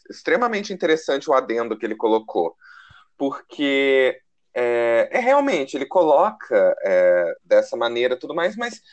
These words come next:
ele mesmo, beleza, ele foi colocado naquele posto, né? Ele é o rei e tudo mais, ele tem o orgulho dele, mas não é uma coisa generalista. Que,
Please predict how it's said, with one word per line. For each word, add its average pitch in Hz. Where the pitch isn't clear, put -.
ele 294
mesmo, 156
beleza, 165
ele 147
foi 170
colocado 175
naquele 233
posto, 107
né? 139
Ele 113
é 110
o 90
rei 135
e 151
tudo 104
mais, 131
ele 110
tem 120
o 113
orgulho 107
dele, 156
mas 240
não 247
é 175
uma 180
coisa 165
generalista. 131
Que, -